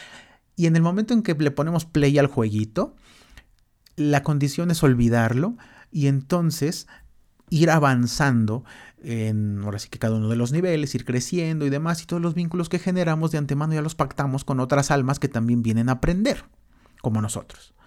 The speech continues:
¿Con qué fin? Pues con el fin de que,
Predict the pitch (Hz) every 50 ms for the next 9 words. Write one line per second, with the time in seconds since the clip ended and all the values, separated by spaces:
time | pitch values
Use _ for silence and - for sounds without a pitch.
0 | - - - - - - - - 196 208 208 247 254 254 240 196 196 226 240 -
1 | - - - - - - - - - - - - - - 330 349 - - 370 359
2 | 311 277 240 247 - 233 214 208 202 208 214 214 - - - - 160 170 170 160
3 | 165 - - 165 160 160 160 156 160